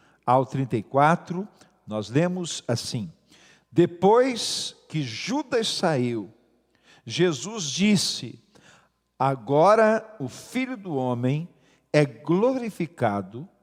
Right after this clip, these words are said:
e Deus é glorificado nele. Se Deus é glorificado nele,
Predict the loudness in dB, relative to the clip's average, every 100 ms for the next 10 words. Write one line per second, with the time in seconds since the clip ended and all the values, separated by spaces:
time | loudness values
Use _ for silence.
0 | _ _ _ -2 -2 -2 2 4 4 0
1 | -6 -2 -2 0 0 2 2 -2 -6 2
2 | 4 4 -2 -6 -6 0 2 2 -2 -10
3 | -20 _ _ _ _ _ _ _ _ _
4 | _ -4 0 0 2 2 4 2 4 2
5 | 4 4 4 2 -4 -4 -2 -2 -2 -10
6 | 0 4 4 2 -6